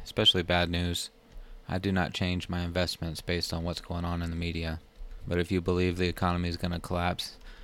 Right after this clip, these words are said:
one of the nice things about right now is bullets are pretty cheap, guns are pretty cheap. There's a lot more people that are excited about the economy that's growing and booming.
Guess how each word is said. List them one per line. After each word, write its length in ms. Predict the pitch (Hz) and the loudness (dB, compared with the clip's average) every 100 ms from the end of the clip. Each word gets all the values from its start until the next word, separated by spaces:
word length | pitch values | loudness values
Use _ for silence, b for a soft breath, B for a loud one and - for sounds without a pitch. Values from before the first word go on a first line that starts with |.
| B B - - | B B -6 2
one 100 | 104 | 4
of 60 | |
the 100 | 98 | 6
nice 240 | 98 101 - | 6 6 4
things 260 | 104 101 | 4 4
about 220 | 90 98 | 6 6
right 180 | 92 101 | 8 6
now 300 | 98 104 110 | 8 8 8
is 340 | 101 90 - - - - | 8 4 -2 -6 -8 2
bullets 340 | 104 110 98 | 6 6 6
are 40 | 101 | 2
pretty 240 | 113 104 | 4 4
cheap, 340 | - 110 113 | 4 4 4
guns 300 | - 98 101 | 4 4 4
are 60 | 95 | 4
pretty 260 | 107 101 95 | 4 4 4
cheap. 320 | 104 110 - - - - B B - | 4 4 2 -8 -18 -14 B B -2
There's 160 | 92 | 2
a 60 | 95 | 4
lot 160 | 92 | 4
more 180 | 90 92 | 4 2
people 320 | 87 98 90 | 4 2 4
that 140 | 90 90 | 4 4
are 100 | 90 | 2
excited 480 | 85 92 90 87 87 | 2 4 4 4 2
about 240 | 87 87 | 0 0
the 140 | 87 | 0
economy 420 | 87 - 87 87 85 | -2 0 0 0 0
that's 240 | 85 - | -2 -4
growing 480 | - - 87 87 87 | -4 2 4 4 2
and 140 | 92 | 0
booming. 400 | 92 92 85 85 | 0 2 0 -2